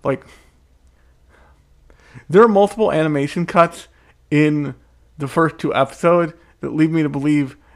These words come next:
that somebody on that staff is a huge fan of a YouTube channel called Speedo Sausage, <laughs> which, as you might suspect, is a YouTube channel that specializes in making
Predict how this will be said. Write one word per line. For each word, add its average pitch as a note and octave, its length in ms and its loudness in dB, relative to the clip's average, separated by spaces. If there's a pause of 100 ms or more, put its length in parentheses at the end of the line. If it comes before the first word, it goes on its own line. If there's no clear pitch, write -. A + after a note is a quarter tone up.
(120)
that C3+ 160 -10
somebody E3 340 2
on D3 120 2
that D3 160 -2
staff C3 360 -2
is A#2+ 60 -10
a A#2+ 60 -10
huge D#3+ 420 -8
fan D3 380 0
of B2+ 80 -4
a G2+ 320 0
YouTube C3 420 -8
channel B2+ 260 -4
called B2 200 -8
Speedo C#3+ 440 -2
Sausage, F3 580 0 (1800)
<laughs> F#3+ 680 -16
which, D3+ 220 -4
as F3 220 2
you G3+ 80 -4
might F3 220 0
suspect, - 640 -4 (640)
is C#3 460 0 (140)
a C3+ 840 -4 (440)
YouTube D#3+ 760 -8
channel D3 320 0
that - 100 -6
specializes D3 540 0
in C3+ 80 -6
making C#3 500 -8